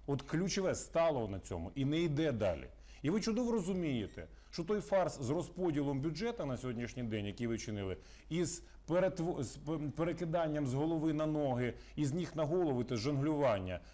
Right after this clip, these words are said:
місцевого і центрального бюджету, він не може продовжуватися. В парламенті повинно узгоджуватися рішення, яке ми робимо для України,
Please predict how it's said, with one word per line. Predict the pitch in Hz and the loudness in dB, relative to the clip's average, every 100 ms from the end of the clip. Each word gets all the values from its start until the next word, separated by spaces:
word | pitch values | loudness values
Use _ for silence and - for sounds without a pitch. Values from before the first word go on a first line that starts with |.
| - | -2
місцевого | 131 127 151 127 123 127 | -2 0 -2 0 2 0
і | |
центрального | 127 143 131 113 98 92 | 0 -2 2 2 2 -4
бюджету, | 92 92 92 76 85 - - - | -4 -4 -4 -4 -10 -18 -20 -4
він | 113 180 | 0 2
не | 208 | 2
може | 202 190 180 156 | 2 2 2 0
продовжуватися. | 139 127 127 110 98 95 - 85 - - - - | -2 0 0 0 -2 -4 -4 -8 -12 -16 -20 -12
В | |
парламенті | - 147 151 202 226 220 | -2 0 2 2 0 -4
повинно | 180 165 156 143 | -6 -4 -2 0
узгоджуватися | 123 110 113 107 104 104 - 110 | 0 0 0 0 -2 -4 -2 0
рішення, | 117 92 90 85 - - - | 0 -2 -4 -6 -10 -20 -6
яке | 101 120 - 135 | -2 -2 0 -2
ми | 107 110 95 | 0 -2 -4
робимо | - 117 180 190 131 | -2 0 2 0 -2
для | 85 92 127 | -2 0 0
України, | 139 - 113 113 151 92 | -2 -2 -2 0 0 -2